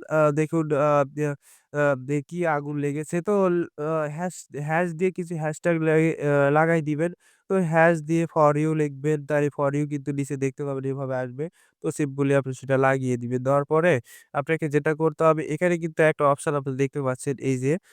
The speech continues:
আমি যদি আপনাকে একটু দেখাই, ঠিক আছে? এখানে কিন্তু একটা অপশন আপনি দেখতে পাচ্ছেন যে ফ্রেন্ডস করা আছে। simply ফ্রেন্ডস এ ক্লিক করে দিবেন। উপরে দেখবেন পাবলিক নামে একটা অপশন। আমি আপনাকে দেখাই, ঠিক আছে? এই যে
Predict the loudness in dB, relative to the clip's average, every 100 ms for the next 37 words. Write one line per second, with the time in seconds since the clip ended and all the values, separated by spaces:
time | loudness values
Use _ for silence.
0 | _ -6 -2 -2 0 -2 -2 -4 -4 -4
1 | -2 -2 -2 -4 0 0 0 -2 -6 0
2 | 2 2 0 0 4 2 2 0 0 2
3 | -2 0 -2 -2 -2 -4 -4 -4 -4 0
4 | -2 -2 -4 0 0 0 -4 -4 _ _
5 | -6 2 4 4 2 0 -2 -2 -2 2
6 | 2 2 -2 -4 -6 0 2 2 0 -4
7 | 2 2 2 -2 0 2 4 2 2 2
8 | 2 0 -4 -8 _ _ _ -4 -2 -2
9 | -2 -4 -4 -2 0 0 0 -2 0 0
10 | 2 2 2